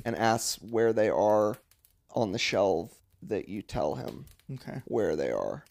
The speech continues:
Speaker 1: So that's basically the same thing.
Speaker 2: Yeah.
Speaker 1: Yeah.
Speaker 2: Just gotta swipe my card to get the
Speaker 1: Yeah.
Speaker 2: Okay. Well, I, oh, yeah, I'll do that later today. Um, we got a great show, I think,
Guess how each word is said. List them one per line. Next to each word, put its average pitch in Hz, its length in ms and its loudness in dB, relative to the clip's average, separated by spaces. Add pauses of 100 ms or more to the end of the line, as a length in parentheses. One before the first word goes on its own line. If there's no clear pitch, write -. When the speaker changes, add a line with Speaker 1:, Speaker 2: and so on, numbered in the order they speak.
(120)
Speaker 1:
So 131 120 4
that's 131 180 8
basically 131 420 4
the 101 80 0
same 90 280 -4
thing. 76 320 -8
Speaker 2:
Yeah. 117 260 -8 (240)
Speaker 1:
Yeah. 73 260 -4 (160)
Speaker 2:
Just - 100 -16
gotta 107 120 -10
swipe - 280 -10
my - 160 -16
card - 340 -12
to - 140 -16
get - 220 -16
the 147 180 -16
Speaker 1:
Yeah. - 160 -2 (260)
Speaker 2:
Okay. - 120 -12 (180)
Well, 180 160 4
I, 160 220 6 (180)
oh, 117 60 2
yeah, 123 160 2
I'll 104 80 0
do 107 80 -10
that 98 200 -4
later 110 320 -6 (540)
today. 139 540 2 (540)
Um, 160 720 8
we 185 220 0
got 466 160 6
a - 40 2
great 156 500 4
show, 147 320 6
I 139 140 8
think, 175 540 0